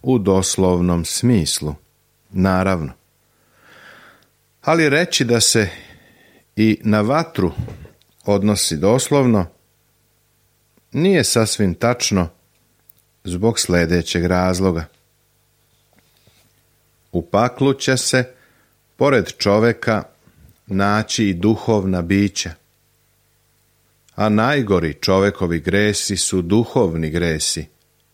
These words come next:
kao što je, recimo, nevera. Zato fizička kazna ne bi bila primerena. Čini mi se da bi za čoveka bilo bolje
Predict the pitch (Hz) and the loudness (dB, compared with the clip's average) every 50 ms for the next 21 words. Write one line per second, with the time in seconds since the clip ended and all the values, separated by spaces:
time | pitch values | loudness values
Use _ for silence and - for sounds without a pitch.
0 | _ _ _ _ _ _ _ _ _ _ _ _ _ _ _ - 123 127 127 120 | _ _ _ _ _ _ _ _ _ _ _ _ _ _ _ -2 0 2 2 0
1 | 101 - - - 90 85 90 92 90 - - 101 98 95 92 87 80 - _ _ | 0 -2 -2 -2 -2 0 0 0 0 0 -2 0 0 0 0 -2 -4 -6 _ _
2 | _ _ _ _ _ _ - 90 95 107 107 98 80 78 78 76 80 78 - _ | _ _ _ _ _ _ -4 0 2 2 2 2 0 -2 -4 -6 -6 -8 -10 _
3 | _ _ _ _ _ _ _ _ _ _ _ _ _ _ _ _ _ _ _ _ | _ _ _ _ _ _ _ _ _ _ _ _ _ _ _ _ _ _ _ _
4 | _ _ _ _ _ _ _ _ - 80 78 80 90 98 120 123 - - 151 139 | _ _ _ _ _ _ _ _ -10 -6 -2 0 0 0 0 -2 0 0 0 0
5 | 120 - - _ _ _ _ _ _ _ _ _ _ _ _ _ - - - 151 | 0 -2 -6 _ _ _ _ _ _ _ _ _ _ _ _ _ -20 -6 -2 0
6 | 165 175 151 139 120 - - - - - 76 - - - 117 120 123 123 120 110 | 0 0 2 0 0 0 -2 -6 -4 -6 -6 -6 -4 -4 -2 0 0 0 0 0
7 | 104 107 110 104 98 90 82 - _ _ _ _ - - 80 85 95 101 107 107 | 0 0 2 0 0 -2 -6 -12 _ _ _ _ -10 -4 0 2 2 2 2 2
8 | 107 117 113 95 85 80 78 78 80 82 85 - - - 98 98 104 110 107 85 | 2 0 0 0 0 -2 -2 0 -2 -4 -4 -6 -4 0 2 2 4 2 2 0
9 | 76 73 76 78 - _ _ _ _ _ _ _ _ _ _ _ _ _ _ _ | -2 -4 -8 -10 -12 _ _ _ _ _ _ _ _ _ _ _ _ _ _ _
10 | _ _ _ _ _ _ _ _ _ _ _ _ _ _ _ _ _ _ _ _ | _ _ _ _ _ _ _ _ _ _ _ _ _ _ _ _ _ _ _ _
11 | _ _ _ _ _ _ _ _ _ _ _ _ _ _ _ _ _ _ _ _ | _ _ _ _ _ _ _ _ _ _ _ _ _ _ _ _ _ _ _ _
12 | _ _ _ _ - - 151 175 202 196 180 151 131 - - - 113 101 - - | _ _ _ _ -2 0 2 2 4 4 4 4 4 4 4 2 2 2 0 0
13 | 104 98 107 101 98 98 95 98 98 95 - - 117 123 127 135 139 139 - 113 | 0 0 2 2 2 2 2 2 0 0 0 2 2 2 4 2 0 0 0 -2
14 | 98 90 95 110 113 113 107 98 90 85 98 117 123 117 101 80 78 | 0 2 2 2 4 4 4 4 2 2 2 2 2 4 2 2 0